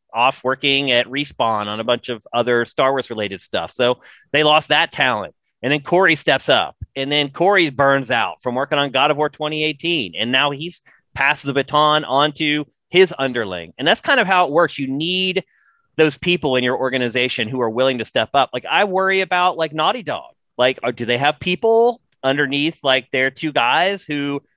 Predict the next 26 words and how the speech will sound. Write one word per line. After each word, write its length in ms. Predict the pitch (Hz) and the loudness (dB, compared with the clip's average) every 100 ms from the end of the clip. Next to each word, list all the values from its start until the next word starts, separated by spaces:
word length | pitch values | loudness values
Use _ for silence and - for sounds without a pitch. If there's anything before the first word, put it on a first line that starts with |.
| _ 117 | _ -4
are 60 | |
gonna 160 | 127 123 | -2 0
be 180 | 127 131 | 2 2
able 140 | 127 | 2
to 80 | 123 | -2
step 300 | - 131 127 | -2 -2 0
in 380 | 117 131 151 160 | 0 2 2 0
and, 300 | 123 117 - | -2 -4 -6
you 80 | 113 | -6
know, 100 | 110 | -6
take 220 | - 113 | -4 -2
over 180 | 127 120 | -2 0
the 80 | 120 | -2
mantle 580 | 113 117 156 165 165 143 | 0 -2 2 2 2 2
when 420 | 117 113 120 - - | 0 0 -4 -10 -8
those 180 | 104 120 | -6 -2
guys 280 | 135 147 175 | 0 0 0
are 80 | |
tired 340 | 165 160 170 175 | -2 2 4 4
of 120 | 175 | 2
it? 140 | 185 | 0
Like, 240 | 120 120 - _ _ _ _ | -2 -4 -4 _ _ _ _
what's 200 | 101 - | -4 0
up 120 | 160 | 0
with 120 | 180 | 2
Rockstar? 760 | 165 180 208 - 160 104 76 | 2 2 2 0 0 0 -2